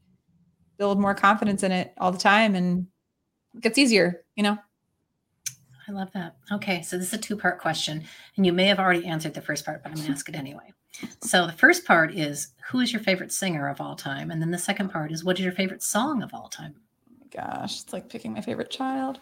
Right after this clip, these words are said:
Speaker 2: I know.
Speaker 1: Um, I, <laughs> I mean, if I had to pick the one who, like,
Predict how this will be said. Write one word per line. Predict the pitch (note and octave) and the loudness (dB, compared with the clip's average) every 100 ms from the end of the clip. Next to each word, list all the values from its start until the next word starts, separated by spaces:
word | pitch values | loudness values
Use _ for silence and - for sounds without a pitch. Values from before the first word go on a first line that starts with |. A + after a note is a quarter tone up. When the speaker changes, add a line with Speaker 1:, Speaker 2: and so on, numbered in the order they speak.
| - | 0
Speaker 2:
I | B3 | 4
know. | D#4 D4 | 6 8
Speaker 1:
Um, | A#3+ C4 C#4 G#3 A3 - | 8 6 4 0 -2 2
I, | A3+ A3+ B3 C4 C4 C4+ C4+ C4 F3+ - | 8 10 12 12 10 8 6 4 0 0
<laughs> | A#3+ - B3 - - - - _ _ _ _ _ _ - | 0 0 -4 -6 -12 -16 -20 _ _ _ _ _ _ 6
I | |
mean, | C#4+ C#4 A#3+ | 10 10 8
if | B3+ B3 | 8 10
I | D4+ | 8
had | E4 | 8
to | E4+ | 6
pick | D#4+ B3 | 4 4
the | A3+ | 4
one | G#3+ G#3 G#3+ | 4 6 6
who, | G#3+ | 4
like, | G3 F#3 | 6 4